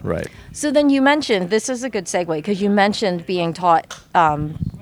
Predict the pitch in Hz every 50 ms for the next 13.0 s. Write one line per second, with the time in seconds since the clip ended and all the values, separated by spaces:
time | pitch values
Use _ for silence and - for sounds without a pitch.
0 | - - 202 208 196 170 160 160 180 170 165 170 165 - 180 170 165 - - -
1 | - 185 180 - 190 175 - 175 160 139 175 160 170 165 165 - - 165 160 -
2 | - - 156 - - - - 302 330 285 196 180 175 - - - - - - -
3 | - - - - - - - - _ _ - 247 262 247 220 - - - - -
4 | - - 214 220 294 320 339 349 247 233 208 214 190 180 175 170 - 190 170 -
5 | - 175 156 160 151 151 - - - 156 143 156 - 175 156 139 - - 214 202
6 | - - - - - - 202 190 202 240 285 320 330 - - 285 247 220 196 190
7 | 151 - - - - - - 226 233 254 269 320 262 277 254 190 - _ - 208
8 | 196 196 - - 202 196 - - 196 - 175 156 156 - 143 147 151 151 - -
9 | 180 165 156 151 - 165 156 - - 180 170 170 104 - - - 190 175 151 160
10 | 156 147 - - 170 - - 151 143 - - 143 139 135 - - 185 170 156 151
11 | 160 165 160 151 165 156 127 113 - - - - - _ _ - - - - -
12 | - - - - - - - 226 240 233 214 175 160 - 240 214 196 160 175 165